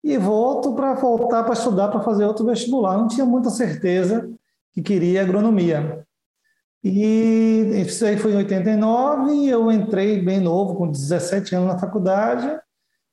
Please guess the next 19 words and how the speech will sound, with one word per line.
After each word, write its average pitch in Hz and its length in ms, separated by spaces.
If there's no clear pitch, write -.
e 202 80
me 196 80
apaixonei 185 840
pela, 170 580
pela 165 220
agronomia, 170 680
me 180 260
formei 165 640
aqui, 180 640
trabalhei, 165 380
desde 202 220
o 196 40
primeiro 208 160
dia 175 160
saí, 170 300
já 185 80
saí 185 200
trabalhando, 185 540
empregado 180 640